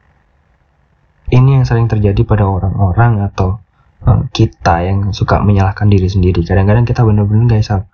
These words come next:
udah nggak bisa ngebedain mana yang ekspektasi, mana yang kenyataan, mana yang ekspektasi, mana yang realita. Kita terlalu <laughs> banyak ekspektasi karena kita, ya itu balik lagi, kita pingin semuanya sempurna, nggak ada yang salah, nggak ada yang gagal.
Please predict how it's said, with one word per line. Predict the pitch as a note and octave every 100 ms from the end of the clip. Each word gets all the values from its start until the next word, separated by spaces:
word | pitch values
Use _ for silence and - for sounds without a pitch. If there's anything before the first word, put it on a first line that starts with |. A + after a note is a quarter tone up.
| - - -
udah | A2+ A2
nggak | G#2+ G#2
bisa | G#2 G#2
ngebedain | G#2 G2 F#2 G#2
mana | A#2 C#3 C#3
yang | F2
ekspektasi, | G2 - F#2 F2+ F2 - A2+ B2+
mana | A2 A2+ B2
yang |
kenyataan, | B2+ A2 G#2 F2+ F2+ E2+ A2+ - _ _ _ _ _ _ _ -
mana | G#2 A2 A2
yang | G#2+
ekspektasi, | G2+ G2 G2 B2+
mana | A#2 A#2
yang | A2
realita. | G2+ G2 G2 D#2+ E2 B2 B2 - _ _ _ _ _ _ _ _ _ _ _ _ _ _ _ -
Kita | B2+ C#3
terlalu | C3 G2+ A2
<laughs> | A#2+
banyak | A#2+ A#2 -
ekspektasi | G#2+ A2 A2+ A2 G2+ G#2+ C3
karena | A#2 C3+
kita, | D#3+ F3+ E3+ -
ya | C3
itu | F3
balik | D3 A#2+ B2
lagi, | C#3+ A2+
kita | G#2+ D#3 D3
pingin | A#2+ A#2+ A#2
semuanya | A#2+ A#2+ C3+
sempurna, | A2+ G#2 A#2+ B2 G#2 G2+ - - - -
nggak | G#2+
ada | G#2+
yang | G#2
salah, | - G#2 B2
nggak | G#2+
ada | G2+
yang | F#2+
gagal. | G2+ G2+ E2